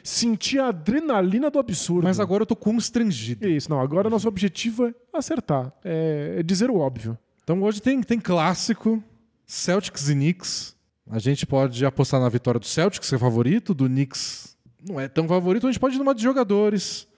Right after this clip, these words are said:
Speaker 2: Tipo
Speaker 1: Você tá, tá, tá falando um monte de coisa difícil aí. Achei que a gente ia fazer uma apostinha fácil.
Speaker 2: Ah, mas Tatum mais, ai, Tatum mais de trinta e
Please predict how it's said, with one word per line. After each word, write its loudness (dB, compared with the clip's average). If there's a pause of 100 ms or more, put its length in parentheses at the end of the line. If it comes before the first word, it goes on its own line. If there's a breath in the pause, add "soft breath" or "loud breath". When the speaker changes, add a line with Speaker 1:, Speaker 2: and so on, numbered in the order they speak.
(180)
Speaker 2:
Tipo 0
Speaker 1:
Você -4
tá, -10
tá, -6
tá -6
falando -6
um -4
monte 4
de -2
coisa 0
difícil 0
aí. 4
Achei 2
que 0
a 4
gente 0
ia 2
fazer 2
uma 2
apostinha 0
fácil. -4 (200)
Speaker 2:
Ah, 0
mas 0
Tatum 2
mais, 2
ai, -2
Tatum -4
mais 2
de -6
trinta 0
e -2